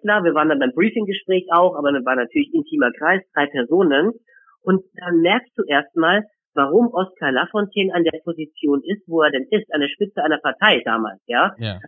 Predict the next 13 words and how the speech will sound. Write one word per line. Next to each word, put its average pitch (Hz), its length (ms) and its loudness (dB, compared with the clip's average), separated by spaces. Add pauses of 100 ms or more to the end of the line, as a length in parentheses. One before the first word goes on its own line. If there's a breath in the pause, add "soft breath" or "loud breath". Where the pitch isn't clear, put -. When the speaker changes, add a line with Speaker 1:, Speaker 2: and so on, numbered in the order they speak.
Speaker 1:
Ähm, 160 280 2 (360)
weil 160 80 4
er, 170 140 4 (180)
weil 170 160 0
er 185 120 2
es - 60 -10
auch 170 220 -4
verdient. 151 420 0
Der 135 120 -2
hat 156 160 -4
so 220 180 0
einen 180 140 -2 (100)
unfassbar 202 960 0